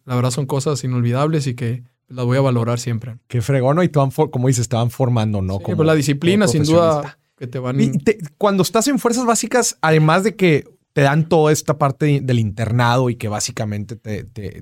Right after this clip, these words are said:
Speaker 2: te, te puedes, eh, subsistir sin problema, ¿te pagan, te están pagando o no?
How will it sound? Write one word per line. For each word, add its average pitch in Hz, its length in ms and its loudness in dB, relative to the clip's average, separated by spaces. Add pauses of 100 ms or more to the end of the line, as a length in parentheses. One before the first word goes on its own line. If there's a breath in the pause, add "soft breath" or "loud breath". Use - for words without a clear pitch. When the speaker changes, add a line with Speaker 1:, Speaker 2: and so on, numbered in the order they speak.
Speaker 2:
te, - 220 -20 (100)
te 101 140 -10
puedes, 107 380 -4
eh, - 200 -12
subsistir 104 540 -6
sin 120 100 -2
problema, 113 380 0 (320 soft breath)
¿te 156 100 0
pagan, 160 380 -2
te - 80 -6
están 170 180 0
pagando 196 320 0
o 165 60 -4
no? 95 180 -10